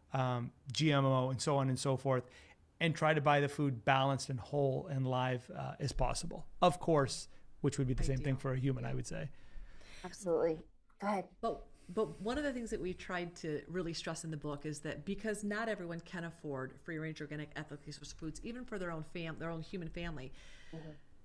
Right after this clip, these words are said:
Speaker 2: just start where you can, because there's
Speaker 3: Yeah.
Speaker 2: a lot you can do, uh, on a very limited budget that can dramatically improve the well-being of your,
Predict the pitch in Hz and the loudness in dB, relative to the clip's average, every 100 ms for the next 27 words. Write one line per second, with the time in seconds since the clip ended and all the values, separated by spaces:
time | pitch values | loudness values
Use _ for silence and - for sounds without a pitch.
0 | - 156 254 - - - 226 226 262 233 | -6 -2 -2 -4 -6 -4 -2 -2 -2 -2
1 | 196 - 143 - - - - 175 190 185 | -4 -4 -8 -8 -16 -16 -6 -2 -2 -2
2 | 180 - 175 165 180 208 262 - - 180 | -4 -2 -4 -2 -2 0 0 -2 -8 -6
3 | 190 190 165 151 165 147 92 85 - - | -6 -6 -8 -6 -6 -6 -6 -10 -16 -18
4 | - - 143 156 139 - 175 165 180 196 | -20 -14 -8 -6 -6 -4 -4 -2 -4 -4
5 | 190 180 180 160 151 147 220 208 165 - | -4 -6 -6 -8 -6 -6 -6 -6 -8 -8
6 | 190 170 160 180 170 170 170 185 202 208 | -6 -6 -4 -4 -2 0 0 0 -4 -8
7 | 202 170 175 170 - 160 147 156 147 147 | -8 -8 -10 -10 -8 -6 -6 -8 -8 -8
8 | 151 143 143 143 | -8 -8 -10 -10